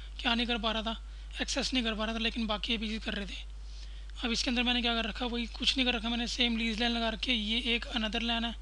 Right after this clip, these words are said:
ये एक another line है। इन सबको मैंने end to end ping, अ, destination से connect कर रखा है, मतलब end to end ping करेंगे आपस में ये। क्योंकि मैंने इसके अंदर क्या कर रखी है, static routing कर रखी है, वही हम check कर लेते हैं।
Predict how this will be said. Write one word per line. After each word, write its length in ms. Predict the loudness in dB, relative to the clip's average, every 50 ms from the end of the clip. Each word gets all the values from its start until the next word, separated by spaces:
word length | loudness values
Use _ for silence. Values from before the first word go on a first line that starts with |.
| -10 -10 -10 -10 -10 -10 -10 -10 -10 -10 -4 0 2
ये 140 | 4 4
एक 60 | 4 4
another 260 | 2 0 0 0 2
line 240 | 2 2 2 2 0
है। 100 | -2 -4 -8 -10 -10 -10 -10 -10 -10 -10 -10 -4 0
इन 140 | 2 2 2
सबको 260 | 2 0 -2 0 0
मैंने 260 | 2 2 2 0 0 0 0
end 200 | 0 0 0 2
to 80 | 2 2
end 100 | 2 0
ping, 280 | 0 -4 -6 -4 -4 -2
अ, 140 | -2 0 0
destination 540 | 0 0 0 0 2 2 0 2 0 -2 -2
से 80 | -2 -2
connect 280 | 0 0 -2 -2 -2
कर 140 | -4 -2 -2
रखा 220 | -2 0 0 0
है, 60 | 0 0
मतलब 200 | 2 2 2 0
end 120 | 0 0
to 80 | 0 0
end 120 | 0 0
ping 160 | 0 0 0
करेंगे 280 | 0 0 0 0 2 2
आपस 320 | 0 0 0 -2 -2 0 0
में 100 | 2 2
ये। 140 | 0 0 -4 -6 -8 -10 -10 -10 -10 -10 -10 -10 -10 -10 -10 -10 -10 -10 -10 -10 -10 -10 -10 -10 -10 -10 -10 -10 -10 -10 -10 -10 -10 -10 -10 -10 -10 -10 -10 -10 -10 -10 -10 -10 -10 -10 -10 -10 -10 -10 -10 -10 -10 -8 -8 -8 -8 -8 -8 -8 -8 -10 -8 -8 -6
क्योंकि 200 | -4 -2 0 0
मैंने 180 | 2 2 2
इसके 160 | 2 2 2 2
अंदर 100 | 2 4
क्या 120 | 4 4
कर 120 | 4 2
रखी 180 | 2 0 0 0
है, 40 | 0
static 380 | 2 2 0 2 2 2 2
routing 300 | 2 0 0 0 0 0
कर 100 | 0 0
रखी 240 | 0 -2 -2 0 2
है, 60 | 2 2
वही 240 | 2 0 0 0 0
हम 300 | 0 0 0 0 -2 -2 0
check 200 | 0 0 0 0
कर 160 | -2 -4 -2
लेते 280 | -2 -2 -4 -4 -4 -4
हैं। 160 | -4 -4 -6